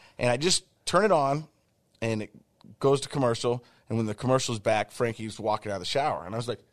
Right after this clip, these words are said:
"Hey." She goes, "Yeah." I go, "You're done?" And I go, she goes, "Yeah." I go, "Well, that was a quick shower." She goes, "Washed what I needed." <laughs> And I was like,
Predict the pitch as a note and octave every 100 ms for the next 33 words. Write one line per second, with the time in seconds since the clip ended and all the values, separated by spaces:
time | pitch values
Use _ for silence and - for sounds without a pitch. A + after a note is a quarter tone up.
0 | _ - G4+ A4 D#3 A2 _ _ _ _
1 | _ _ _ _ _ - C#3+ G#3 G#3+ G3+
2 | _ _ _ - D3+ C3+ - B2+ C3+ B2+
3 | C#3 C#4+ D#4+ - _ _ _ - C3 B2
4 | G#2 - C#3+ C#3 A#3 D#3+ B2 G#2+ - _
5 | - G3 E4+ - D#3 - - F#2+ A2+ F#3
6 | G#3 _ _ _ _ _ - D3+ C3+ -
7 | _ _ G#2 C#3+ - E3 F3 A#3 G#3 G#3
8 | - _ - - - A3+ F3 - G#3